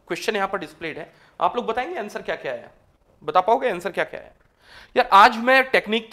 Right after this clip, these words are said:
थोड़ा सा तरीका चेंज कर रहा हूं अपने पढ़ाने का। क्या कर रहा हूं मैं बता रहा हूं। मैं दो अलग-अलग स्लॉट में एक कॉम्बैट कर लूंगा।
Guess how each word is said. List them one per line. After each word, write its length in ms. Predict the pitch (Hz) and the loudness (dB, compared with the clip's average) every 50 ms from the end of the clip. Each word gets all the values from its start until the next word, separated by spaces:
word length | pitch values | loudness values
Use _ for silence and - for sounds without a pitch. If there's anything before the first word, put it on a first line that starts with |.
| - | -2
थोड़ा 120 | 202 208 220 | 0 0 0
सा 120 | 214 233 | 0 -2
तरीका 320 | 226 - 165 170 175 202 | -4 -4 -4 -4 -4 -6
चेंज 300 | 185 - - 156 147 147 | -8 -8 -8 -10 -10 -8
कर 140 | - 143 131 | -6 -8 -6
रहा 100 | 135 127 | -6 -8
हूं 60 | 120 | -12
अपने 140 | 110 - - | -12 -14 -18
पढ़ाने 300 | - - 117 104 - 104 | -20 -20 -20 -20 -20 -20
का। 140 | 107 _ 101 _ _ _ _ _ - | -20 _ _ _ _ _ _ _ -2
क्या 100 | 202 185 | -2 -2
कर 160 | - 180 160 | -2 -4 -6
रहा 80 | 160 | -4
हूं 80 | 160 156 | -6 -8
मैं 100 | 156 147 | -8 -8
बता 160 | 131 - 131 | -8 -10 -10
रहा 100 | 123 - | -10 -10
हूं। 60 | - - _ _ _ _ - - _ - | -14 -18 _ _ _ _ -20 -20 _ -4
मैं 160 | 180 214 190 | -2 -2 0
दो 100 | 180 233 | 2 0
अलग-अलग 480 | 254 - - 208 226 233 220 233 240 240 | 2 2 4 4 4 4 4 2 2 0
स्लॉट 400 | 240 - - 208 190 196 190 - | -2 0 4 6 6 6 4 0
में 120 | 214 202 | -8 -6
एक 220 | - 185 185 185 - | -4 -4 -4 -2 -2
कॉम्बैट 280 | 175 151 151 143 131 | -4 -4 -2 -6 -8
कर 80 | - 135 | -8 -10
लूंगा। 340 | 123 127 135 151 180 196 | -10 -10 -10 -10 -10 -12